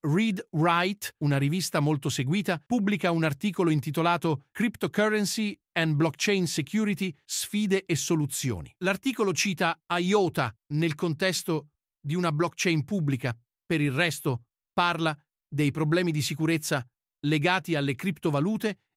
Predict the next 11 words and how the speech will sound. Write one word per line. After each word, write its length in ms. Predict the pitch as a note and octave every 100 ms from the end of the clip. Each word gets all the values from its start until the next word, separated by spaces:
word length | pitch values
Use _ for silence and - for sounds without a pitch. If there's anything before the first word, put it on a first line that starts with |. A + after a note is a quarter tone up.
| _
e 60 | E3+
alle 220 | E3 D#3
blockchain, 560 | D#3+ E3 - F3 C#3+ B2+
come 240 | D#3 D3+
gli 80 | D3
attacchi 340 | C#3+ E3+ -
di 100 | C#3
phishing, 440 | B2 F#3+ E3+ E3 D3+
Sibyl 380 | - F#3 D3
e 40 | C3+
routing, 500 | C3+ E3+ D#3 B2+